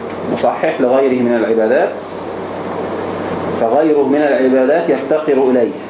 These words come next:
ولا ينعكس. العبادات تفتقر للعلم والعلم لا يفتقر للعبادات. ماشي؟ يبقى العلم أفضل من العبادة.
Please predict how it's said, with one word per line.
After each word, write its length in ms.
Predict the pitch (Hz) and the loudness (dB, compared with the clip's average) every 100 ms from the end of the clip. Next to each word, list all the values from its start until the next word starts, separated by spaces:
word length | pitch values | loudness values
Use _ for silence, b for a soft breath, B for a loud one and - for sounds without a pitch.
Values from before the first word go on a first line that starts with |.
| - - | -8 -2
ولا 220 | 113 120 | 2 2
ينعكس. 600 | 131 123 139 113 - - - - - - | 2 0 -2 -4 -8 -10 -10 -10 -8 -2
العبادات 440 | 101 101 110 135 165 | 0 2 4 2 2
تفتقر 360 | 139 - 147 139 | -2 -2 -2 0
للعلم 500 | 127 127 123 123 104 95 98 | 2 2 4 2 0 -6 -4
والعلم 340 | 101 123 151 | 0 2 2
لا 180 | 139 143 | 2 2
يفتقر 340 | 135 139 - 110 | 0 -4 -2 0
للعبادات. 500 | 113 101 101 95 90 - - - - - - - - - - - | 0 0 0 2 0 -4 -10 -10 -10 -8 -8 -8 -8 -8 -6 -4
ماشي؟ 240 | - 107 - - | -2 0 0 2
يبقى 120 | 107 | 2
العلم 220 | 101 113 110 | 2 2 2
أفضل 340 | 104 110 110 | 0 0 -2
من 180 | 104 101 92 | 0 0 0
العبادة. 320 | 87 95 | 0 0